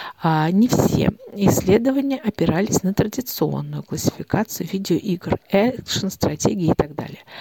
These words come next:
А, важными критериями, а, были наличие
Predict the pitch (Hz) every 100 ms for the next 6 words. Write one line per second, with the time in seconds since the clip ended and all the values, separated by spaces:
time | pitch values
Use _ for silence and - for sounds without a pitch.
0 | - - - - 170 160 151 160 254 233
1 | 208 196 170 - 170 226 214 180 175 -
2 | - - - - 156 165 196 196 160 -
3 | 196 - - 185 185 180 226 - - 190